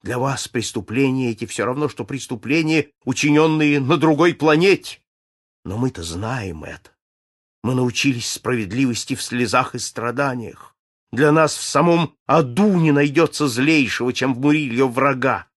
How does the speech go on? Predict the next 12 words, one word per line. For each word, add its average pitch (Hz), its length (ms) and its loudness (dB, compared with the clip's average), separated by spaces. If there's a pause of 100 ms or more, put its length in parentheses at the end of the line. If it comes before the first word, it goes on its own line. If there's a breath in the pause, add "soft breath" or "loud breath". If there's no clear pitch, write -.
(360)
и 139 60 4
не 175 140 6
наступит 165 560 0
душевного 143 560 2
покоя, 180 480 2
пока 135 260 -2
его 143 220 0
жертвы 156 640 0 (180)
будут 143 340 0
вопиять 131 840 -2 (160)
о 120 80 -2
мщении». - 800 -4